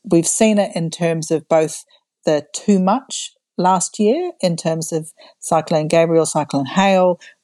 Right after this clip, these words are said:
all of those events and the dramatic impact that had on the different communities, and the needing to think about how do we protect, um, and how do we manage when we have that too much. But it also impacts in terms of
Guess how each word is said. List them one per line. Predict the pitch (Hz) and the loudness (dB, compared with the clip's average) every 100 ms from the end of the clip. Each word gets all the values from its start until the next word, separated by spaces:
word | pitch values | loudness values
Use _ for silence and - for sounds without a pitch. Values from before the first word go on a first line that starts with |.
| - | 2
all | 202 | 4
of | 196 | 4
those | 180 170 | 2 2
events | 170 175 165 - - | 0 -2 -2 -6 -12
and | 180 160 | -6 -2
the | 156 160 - _ | 0 -2 -8 _
dramatic | - 160 165 170 175 - | -2 0 0 -2 -4 -2
impact | 160 160 - - | -2 -2 -4 -2
that | 156 151 | -2 -2
had | 147 | -2
on | 156 151 | -2 -2
the | 147 | -4
different | 151 - - | -4 -6 -6
communities, | - 147 156 - - 190 - - - - | -6 -6 -6 -6 -8 -8 -14 -16 -20 -2
and | 180 180 | 2 4
the | |
needing | 175 180 180 175 175 | 4 6 4 4 2
to | 170 | 0
think | 156 165 160 | 0 -2 -2
about | 170 151 - | 0 0 2
how | 165 | 0
do | 160 | 2
we | 165 | 2
protect, | 160 160 139 - 202 220 - - - _ _ _ _ _ _ - | 2 0 -2 0 -2 -2 -10 -16 -16 _ _ _ _ _ _ -2
um, | 156 165 | -2 -2
and | 170 | -2
how | 170 | 0
do | 165 | 2
we | 165 165 | 2 2
manage | 160 170 151 196 - | 2 0 0 -4 -2
when | 165 | -2
we | 156 | -2
have | 156 147 | -2 -2
that | - - _ | -2 -4 _
too | - 190 | -4 -2
much. | 156 113 - - - _ _ - | 0 -4 -8 -12 -14 _ _ -2
But | 208 - | 0 4
it | 202 | 4
also | 233 254 254 | 4 4 2
impacts | 214 202 190 175 - | 2 0 -4 -6 -8
in | 175 | -8
terms | 165 175 160 156 | -4 -4 -4 -2
of | 156 151 | -2 -4